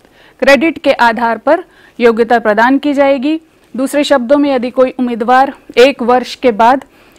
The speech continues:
किसी कार्यक्रम से बाहर निकलता है तो उन्हें स्नातक यूजी प्रमाण पत्र या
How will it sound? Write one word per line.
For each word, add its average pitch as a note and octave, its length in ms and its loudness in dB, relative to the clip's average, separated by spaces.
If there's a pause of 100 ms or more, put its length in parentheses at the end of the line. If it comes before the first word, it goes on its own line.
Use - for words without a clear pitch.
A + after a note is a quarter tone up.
किसी C#4 220 -2
कार्यक्रम C4 460 2
से B3+ 120 -4
बाहर A3+ 300 0
निकलता C#4 420 0
है C#4+ 240 -2 (280)
तो B3 60 0
उन्हें B3+ 320 -2
स्नातक B3+ 540 0 (240)
यूजी C4+ 340 2
प्रमाण A3+ 380 -2
पत्र F3 320 -12
या C4 320 2